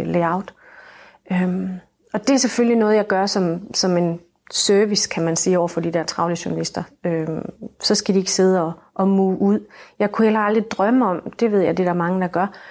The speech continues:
at lægge et, øh, logo ind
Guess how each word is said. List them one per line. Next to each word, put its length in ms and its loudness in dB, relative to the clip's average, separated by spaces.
at 360 2
lægge 480 4
et, 340 0
øh, 180 4
logo 640 2
ind 200 2